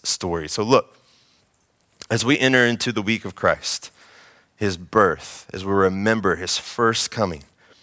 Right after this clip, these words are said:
consider doing this with me, all right? So I have no doubt that you're probably gonna have your Bible open this week, and you're probably gonna be reading these accounts.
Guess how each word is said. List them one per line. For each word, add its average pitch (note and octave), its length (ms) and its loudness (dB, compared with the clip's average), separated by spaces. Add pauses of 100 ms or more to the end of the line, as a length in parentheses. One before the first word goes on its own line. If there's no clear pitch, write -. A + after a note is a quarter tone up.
(460)
consider B2+ 460 4
doing A#2 240 0
this F#2+ 180 -4
with F2+ 140 -10
me, D#2 120 -8
all D#2 60 -4
right? F#2 200 0 (640)
So A#2+ 140 6
I B2 60 8
have B2 120 4
no B2 200 2
doubt G2+ 340 4
that G#2 140 -2
you're G#2+ 80 -4
probably A2 300 2
gonna G#2+ 200 0
have G2 400 2
your G#2 80 0
Bible G2+ 460 4
open G2 320 -2
this E2+ 180 -4
week, E2+ 220 -10
and F2+ 80 -6
you're F2+ 80 -2
probably G#2 320 0
gonna G2 180 -6
be F2 160 -4
reading E2 360 -6
these D2+ 140 -10
accounts. - 600 -10